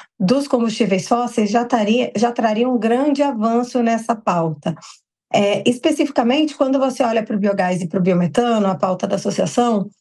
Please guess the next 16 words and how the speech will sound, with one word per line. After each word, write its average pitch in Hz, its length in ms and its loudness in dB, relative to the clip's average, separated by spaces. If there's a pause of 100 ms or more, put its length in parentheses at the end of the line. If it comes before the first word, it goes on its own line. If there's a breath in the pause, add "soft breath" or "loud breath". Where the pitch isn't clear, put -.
(680)
é, 208 580 0 (180)
a 226 120 0
gente 247 340 0
vê 233 200 0
que 233 180 0
hoje 233 380 0
existe 233 320 -2
a 233 80 -2
possibilidade 214 960 0 (340 loud breath)
de 247 80 2
você 254 260 0
substituir 285 800 0
os 214 140 -2
caminhões 226 360 2
a 320 120 0
diesel 262 480 0